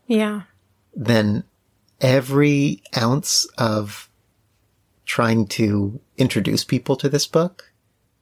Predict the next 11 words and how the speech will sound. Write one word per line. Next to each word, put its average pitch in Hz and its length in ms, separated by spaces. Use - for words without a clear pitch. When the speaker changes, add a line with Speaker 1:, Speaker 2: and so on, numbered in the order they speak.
Speaker 2:
trying 120 240
to 104 120
rally 113 500
ourselves 101 800
to - 120
be 104 640
proud 123 540
and 113 180
enthusiastic 107 840
about 101 320
it, - 220